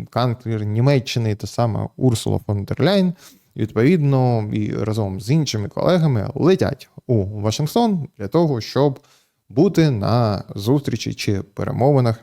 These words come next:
між Трампом і Зеленським. За інформацією, яка є станом на зараз, а це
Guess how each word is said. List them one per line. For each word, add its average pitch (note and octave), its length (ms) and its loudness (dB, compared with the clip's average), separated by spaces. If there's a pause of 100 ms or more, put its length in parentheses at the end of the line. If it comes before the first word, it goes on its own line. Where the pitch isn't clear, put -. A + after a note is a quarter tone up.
між B2+ 380 2 (220)
Трампом G#2+ 520 -4
і G#2 220 -4 (160)
Зеленським. G2 640 -8 (480)
За D#3+ 500 0
інформацією, A#2+ 720 0
яка B2 500 0 (100)
є A2+ 360 0 (140)
станом A#2+ 560 -2
на G#2+ 200 -4
зараз, G#2+ 480 -2
а - 60 -18
це A2 460 -2